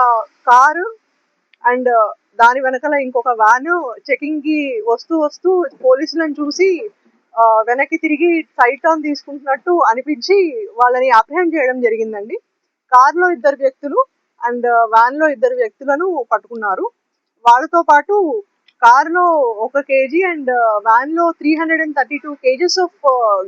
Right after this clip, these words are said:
గాంజాని పట్టుకోవడం జరిగింది. ఆ, it's a very big catch and, ఆ,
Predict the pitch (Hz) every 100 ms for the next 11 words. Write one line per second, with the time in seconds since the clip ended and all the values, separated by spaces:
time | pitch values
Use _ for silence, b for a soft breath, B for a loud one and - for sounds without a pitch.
0 | 220 226 262 294 285 285 226 208 277 262
1 | 269 220 202 196 214 508 _ _ _ _
2 | _ _ 233 226 220 208 196 - 240 -
3 | 302 247 320 254 277 - 196 392 - _
4 | _ _ _ 220 220 220 214 202 196 190